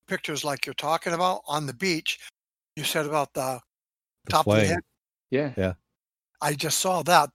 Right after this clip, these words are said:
Speaker 1: Right? That makes sense now, what you said. Again, the tail's off, and they've stripped part of the wings off.
Speaker 3: Yeah.
Speaker 1: And that,
Speaker 3: Yeah.
Speaker 1: that, you know, I'm glad you mentioned that about the scallop and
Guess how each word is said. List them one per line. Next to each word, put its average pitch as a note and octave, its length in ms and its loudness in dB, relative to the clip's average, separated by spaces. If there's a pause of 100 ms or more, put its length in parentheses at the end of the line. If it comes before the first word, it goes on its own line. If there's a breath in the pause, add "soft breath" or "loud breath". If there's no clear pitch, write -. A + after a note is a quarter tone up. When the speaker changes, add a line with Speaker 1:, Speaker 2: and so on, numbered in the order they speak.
(120)
Speaker 1:
Right? D3+ 180 -2
That E3 180 2
makes E3+ 240 -2
sense G3 320 0
now, D3 120 -6
what - 180 -12
you - 40 -12
said. D#3 340 -6 (840)
Again, C#3+ 220 -4
the C3+ 80 -10
tail's F3 380 -2
off, C#3 380 -2 (680)
and C#3 260 -4 (240)
they've E3 180 0
stripped - 300 -4 (160)
part E3 180 -2
of D3 60 -8
the D3 100 -12
wings F3+ 320 -4
off. C#3 120 -10 (880)
Speaker 3:
Yeah. B2+ 100 -2
Speaker 1:
And D3+ 80 0
that, F3 220 6
Speaker 3:
Yeah. - 100 4
Speaker 1:
that, - 180 -4
you G3 60 -4
know, F3 80 2
I'm F3+ 120 4
glad F#3+ 200 4
you E3 80 -2
mentioned F#3+ 320 0
that D#3 80 -2
about D3+ 220 -4
the - 80 -6
scallop F3 400 0
and C#3+ 60 -12